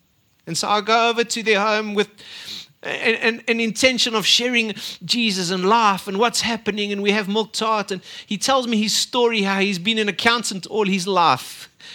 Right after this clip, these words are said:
And his last job he's had for twenty-five years. Corporate company accountant. He says he, he walks up those stairs to the top floor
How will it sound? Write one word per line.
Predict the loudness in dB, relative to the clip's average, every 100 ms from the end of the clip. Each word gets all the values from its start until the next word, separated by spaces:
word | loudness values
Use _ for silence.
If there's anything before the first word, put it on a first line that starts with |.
| -6
And | 0 2
his | 2
last | 0 2 2 2 -2
job | 0 0 -2
he's | -4
had | -4 -4
for | -6
twenty-five | -2 2 2 2 2 2
years. | -2 -4 -8 -10 -12 _ _ _ _ _ _ _ _ _ _ _ _ _ _ _ _ _ _ _ _ -4
Corporate | -4 -4 -8 0
company | 0 0 -4 -4 -4
accountant. | -4 0 2 2 0 -8 -6
He |
says | -4 -2
he, | -4 -6 -2
he | -2
walks | 0 2 2 0 0
up | -2 2
those | 2 2
stairs | -2 0 0 0 -2 -8 -10 -10 -10
to |
the | -8 -6
top | -4 -6 -6
floor | 2 2